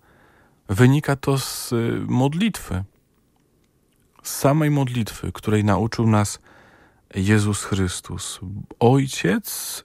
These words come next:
jest nam objawiony przez Jezusa Chrystusa, który stał się człowiekiem. A Duch Święty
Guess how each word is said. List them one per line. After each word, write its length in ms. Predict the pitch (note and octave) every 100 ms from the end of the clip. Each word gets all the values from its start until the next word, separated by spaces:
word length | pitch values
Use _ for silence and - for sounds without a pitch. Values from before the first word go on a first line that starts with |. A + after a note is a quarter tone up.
| -
jest 600 | - F#2+ A#2 C#3 - -
nam 320 | G#2+ A2+ D3 -
objawiony 720 | B2 A#2 G#2+ G2 A#2+ C3+ C3
przez 500 | - - A2 A2 - _ _ _ _ _ _
Jezusa 500 | G2 G2+ F#2+ A2+ -
Chrystusa, 760 | G2 G#2+ F#2+ - F2 E2 - E2+ _ _ _ _ _ _ _ _ _ _ _
który 260 | - - G2
stał 320 | - A2+ A2+
się 140 | -
człowiekiem. 760 | G2+ - G2 F#2+ F2+ - - F#2+ - _ _ _ _ _ _ _ _ _ _
A 80 | -
Duch 300 | F2+ A#2 -
Święty 760 | - A#2 G2+ F#2+ - - -